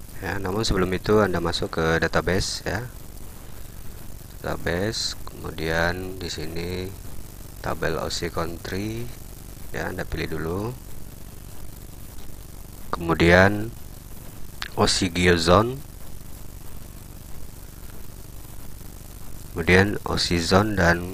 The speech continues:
O C Zone to Geozone. Oke, semua yang udah checklist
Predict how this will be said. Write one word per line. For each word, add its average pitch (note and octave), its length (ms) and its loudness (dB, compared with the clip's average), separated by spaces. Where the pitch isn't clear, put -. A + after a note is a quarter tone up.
O - 80 -2
C F2+ 240 0
Zone F#2 320 2
to E2+ 240 2
Geozone. D#2+ 560 4
Oke, G#2+ 320 0
semua E2 480 2
yang E2+ 480 -2
udah E2 240 0
checklist F#2 560 0